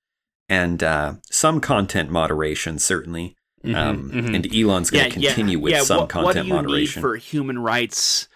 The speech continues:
Speaker 2: protection beyond content moderation? You know what I mean? Why does that require a,
Speaker 1: Why is
Speaker 2: a
Speaker 1: this a
Speaker 2: specific,
Speaker 1: special
Speaker 2: a
Speaker 1: team?
Speaker 2: special team, a whole team of people
Speaker 1: Yeah.
Speaker 2: getting paid
Speaker 1: Yeah.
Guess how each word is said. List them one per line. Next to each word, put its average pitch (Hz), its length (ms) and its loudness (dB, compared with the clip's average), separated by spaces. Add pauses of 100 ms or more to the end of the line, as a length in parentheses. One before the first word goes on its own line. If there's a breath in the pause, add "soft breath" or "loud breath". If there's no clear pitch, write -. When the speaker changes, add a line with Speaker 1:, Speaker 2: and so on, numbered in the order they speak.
(180 soft breath)
Speaker 2:
protection 117 640 -2
beyond 117 520 0
content 110 480 -4
moderation? 73 680 -6
You 110 60 -8
know 107 80 -4
what 107 40 -4
I 107 40 -4
mean? 104 160 -6
Why 113 200 2
does 117 120 0
that 107 160 0
require 104 680 -2 (460 loud breath)
a, 110 160 -2
Speaker 1:
Why 98 100 0
is 90 80 -2
Speaker 2:
a - 40 -6
Speaker 1:
this 90 160 -2
a - 60 0
Speaker 2:
specific, - 100 2
Speaker 1:
special 82 340 2
Speaker 2:
a - 40 -4
Speaker 1:
team? 80 120 0
Speaker 2:
special 107 400 0
team, 82 500 -8
a 120 80 -2
whole 139 300 0
team 123 300 -6
of 104 100 -8
people 95 220 2
Speaker 1:
Yeah. 104 40 0
Speaker 2:
getting 101 260 -4
paid 107 360 -4
Speaker 1:
Yeah. 76 160 -8